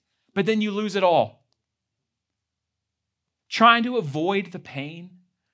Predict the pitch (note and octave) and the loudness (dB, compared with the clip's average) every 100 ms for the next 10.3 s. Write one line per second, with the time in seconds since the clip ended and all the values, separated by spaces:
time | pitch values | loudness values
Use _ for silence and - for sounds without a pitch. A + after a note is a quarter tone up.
0 | _ - F#3 G3+ F#3+ - - F#3 G3 G3+ | _ 2 4 4 -2 -12 -2 0 0 -4
1 | D#3 E3 C3+ D3 D#3 C#3+ - A2 D3 E3+ | -6 -4 2 2 2 -6 -20 -4 -2 -2
2 | F3 D#3+ - D#3 B2 A#2+ A#2+ B2 A#2 G#2+ | -4 -10 -12 -4 -4 -4 -8 -8 -4 -4
3 | F#2 - - - _ _ _ _ _ _ | -4 -10 -14 -16 _ _ _ _ _ _
4 | _ _ _ _ _ G#3+ B3 G3+ A#3+ A3+ | _ _ _ _ _ 0 0 0 -2 -4
5 | E3 D#3+ F#3+ F3 C#3+ - F3+ D#3 F3+ D3+ | -8 -4 -2 -2 -2 -4 -4 -4 -2 2
6 | G#3 C4+ C4 A3 G#3 A3+ A3 F#3 F3 F#3 | 2 0 -2 -6 -6 -8 -8 -10 -10 -2
7 | F#3 F#3+ G#3+ - E3+ - D#3+ C#3+ C3 A#2 | -2 -2 -6 -8 -12 -4 -4 -2 -8 -8
8 | - _ _ _ F3 F3+ D3 D#3+ D#3+ D3+ | -14 _ _ _ 2 2 2 2 2 0
9 | C3+ C#3+ C#3 C#3+ B2+ B2 A#2 - - D3+ | -6 -6 -6 -4 -6 -8 -16 -8 -8 -6
10 | G2 G2 | -8 -12